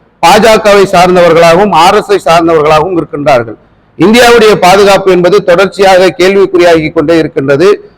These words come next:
இது போன்று ஈடுபடக்கூடியவர்களுக்கு கடுமையான தண்டனைகள் வழங்கப்பட வேண்டும் என்பதை இந்த செயற்குழு வாயிலாக நாங்கள் தீர்மானமாக நிறைவேற்றி இருக்கின்றோம். அதே போல சமீபத்திலே பாராளுமன்றத்திலே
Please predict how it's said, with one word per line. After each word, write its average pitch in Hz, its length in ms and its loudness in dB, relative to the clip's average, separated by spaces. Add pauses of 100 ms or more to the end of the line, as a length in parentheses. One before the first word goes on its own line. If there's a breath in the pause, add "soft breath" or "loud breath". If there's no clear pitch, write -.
(240 loud breath)
இது 208 100 2 (100)
போன்று 233 240 2 (140)
ஈடுபடக்கூடியவர்களுக்கு 196 880 0 (100)
கடுமையான 392 420 2 (320)
தண்டனைகள் 190 540 0
வழங்கப்பட 160 480 -2
வேண்டும் 147 300 -8
என்பதை 139 260 -2 (420 soft breath)
இந்த 170 200 0 (240)
செயற்குழு 180 440 0 (120)
வாயிலாக 151 500 0
நாங்கள் 147 260 -2
தீர்மானமாக 151 680 -2 (100)
நிறைவேற்றி 135 460 -4
இருக்கின்றோம். 107 420 -14 (380)
அதே 190 200 2 (120)
போல 185 120 2 (300)
சமீபத்திலே 180 580 0 (520)
பாராளுமன்றத்திலே 165 880 0